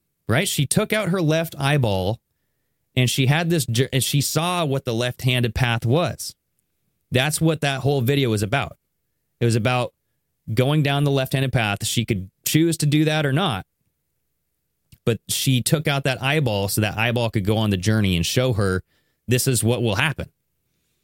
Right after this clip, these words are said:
And she put it in the water as a portal, a sense of seeing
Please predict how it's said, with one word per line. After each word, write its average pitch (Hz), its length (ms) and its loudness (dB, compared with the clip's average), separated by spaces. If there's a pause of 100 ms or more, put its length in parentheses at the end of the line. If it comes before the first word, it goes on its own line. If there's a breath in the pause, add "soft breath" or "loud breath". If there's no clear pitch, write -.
(540)
And 113 380 0
she 120 420 0
put 160 140 2
it 151 80 0
in 151 120 2
the 127 80 2
water 135 420 0
as 110 140 0
a 107 80 -2
portal, 143 640 -2
a 113 80 -2
sense 139 320 -2
of 127 240 -2 (320)
seeing 123 680 0